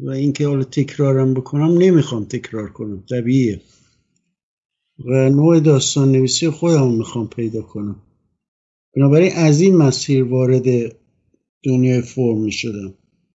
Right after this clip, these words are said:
یعنی خود قصه به نحوی فرم رو انتخاب می‌کرد. الان هم تقریباً همینجوره.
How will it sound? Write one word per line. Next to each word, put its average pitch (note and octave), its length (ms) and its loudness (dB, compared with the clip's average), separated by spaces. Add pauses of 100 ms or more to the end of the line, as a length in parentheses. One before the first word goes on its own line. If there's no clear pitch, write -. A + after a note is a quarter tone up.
(440)
یعنی B2 160 0
خود C3+ 260 0
قصه C#3 800 0
به A#2+ 180 -4
نحوی A#2 720 -2 (160)
فرم B2 340 0
رو A#2+ 80 0
انتخاب G#2+ 500 -8
می‌کرد. - 480 -10
الان F3 220 0
هم F#3 140 2
تقریباً E3 440 2
همینجوره. B2 800 2